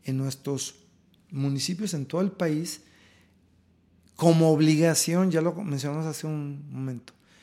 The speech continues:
del ciento tres y ciento quince constitucionales, la, el municipio tiene la obligación de tratar esa agua. Pero pues, si son municipios muy pobres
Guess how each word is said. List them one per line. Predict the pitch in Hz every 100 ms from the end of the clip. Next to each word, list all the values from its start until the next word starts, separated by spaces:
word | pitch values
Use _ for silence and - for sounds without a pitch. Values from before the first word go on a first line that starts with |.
| _ _ -
del | 127 127 120 _ -
ciento | - 165 165 165 175 175 170
tres | - 156
y | -
ciento | 170 165 147
quince | 156 156 175
constitucionales, | - 139 - - 131 143 170 208 208 - - -
la, | 151 165 214 294 - - _ _ _ -
el | 151
municipio | 156 160 151 185 214
tiene | 214 185 202
la | 185
obligación | 139 139 139 - 156
de | 165
tratar | 170 135 - 113 127
esa | - -
agua. | - - - _ _ _ _ _ _ _ _ _ _
Pero | - 135
pues, | 127 127
si | 123
son | 175 196
municipios | 220 190 185 -
muy | 196 196
pobres | 190 185 175 185 185 190 -